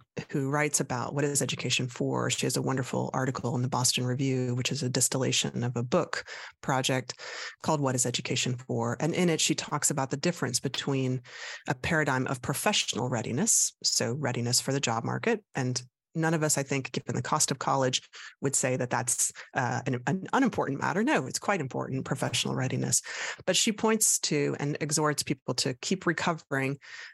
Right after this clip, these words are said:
this larger idea, which is participatory readiness. So readiness to, uh, walk out and become a member of your, a free democratic society, you know, to become a, a voting,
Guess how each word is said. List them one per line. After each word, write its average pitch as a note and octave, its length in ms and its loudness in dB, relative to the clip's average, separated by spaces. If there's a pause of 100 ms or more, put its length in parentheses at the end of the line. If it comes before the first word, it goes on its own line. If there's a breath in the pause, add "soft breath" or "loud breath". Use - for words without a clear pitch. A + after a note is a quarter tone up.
(120)
this - 520 2 (160)
larger F#3+ 360 2
idea, C3+ 460 0
which D3 240 0
is D3 160 2
participatory C#3+ 1400 0
readiness. C3 720 0 (240 loud breath)
So F3+ 140 2
readiness F3 580 4
to, C3+ 500 -2 (300)
uh, C3 160 0
walk D3+ 340 2
out C#3+ 300 0
and C#3 100 0
become C3 260 0
a B2+ 40 2
member C3+ 480 0
of C#3 360 -2
your, D3 360 0 (560 loud breath)
a C3 40 -2
free F#3 280 2
democratic F3 420 2
society, E3 600 0
you D#3 80 0
know, C#3+ 80 2
to D#3 100 0
become D3 340 0
a, C#3+ 280 2 (460 loud breath)
a D#3 100 2
voting, D#3+ 580 2